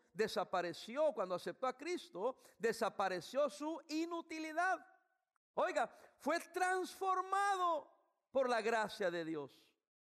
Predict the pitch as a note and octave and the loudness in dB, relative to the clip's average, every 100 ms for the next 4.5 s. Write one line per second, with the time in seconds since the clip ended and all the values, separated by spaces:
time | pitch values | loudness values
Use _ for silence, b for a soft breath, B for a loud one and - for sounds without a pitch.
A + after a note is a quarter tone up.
0 | _ _ - G3+ C#4 D4+ G4 - F4+ D#4+ | _ _ -8 0 0 2 0 0 0 2
1 | D#4+ D4+ C4 - - C4 A#3+ C#4+ C#4 C4 | 2 4 2 0 -2 0 2 0 0 0
2 | B3+ G#3 A#3+ C4+ B3+ G#3+ G3 D3+ - _ | 2 4 2 2 2 2 0 -2 -8 _
3 | F3+ G#3 F#3 G#3+ - G3+ F3+ G3 F3+ D#3+ | -2 0 0 0 0 -2 -2 -4 -4 -4
4 | - C#4+ C4 D#4+ | -4 -4 0 0